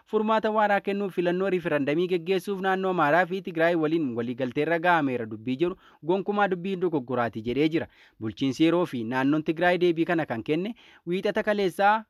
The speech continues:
Guraandhala shan bara kuma lamaaf digdamii afur ibsa gara galgalaa kenne yoo ta'u, ibsi kun dubbii tajaajilli kominikeeshinii mootummaa federaalaa guyyoota shan dura waa'ee naannichaa ilaalchisee kenneef deebii kennamedha jedha.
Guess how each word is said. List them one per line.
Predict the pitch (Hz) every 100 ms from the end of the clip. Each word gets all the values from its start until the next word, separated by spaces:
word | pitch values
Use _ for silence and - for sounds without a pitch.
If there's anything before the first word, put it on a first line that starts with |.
| _ 117
Guraandhala | 135 143 160 170 165
shan | 190 196
bara | 190 180
kuma | 185
lamaaf | 180 180 165 110
digdamii | 113 117 143 175
afur | 147 175 - _ _
ibsa | 147 165 190 185
gara | 170 180
galgalaa | 170 175 160 143 151
kenne | 180 180 160
yoo | 123 135
ta'u, | 180 226 - _ _
ibsi | 208 185 233
kun | 226 214
dubbii | 185 202
tajaajilli | 196 190 180 170 185
kominikeeshinii | 190 180 - 117 147 165
mootummaa | 175 170 180 180
federaalaa | 170 175 147 135 160
guyyoota | 180 180 175 170
shan | 180 156
dura | 180 175
waa'ee | 175 185 202
naannichaa | 208 202 180 170 175
ilaalchisee | 175 139 - 147
kenneef | 175 175 185 175
deebii | 185 143
kennamedha | 127 156 160 175 185 196
jedha. | 202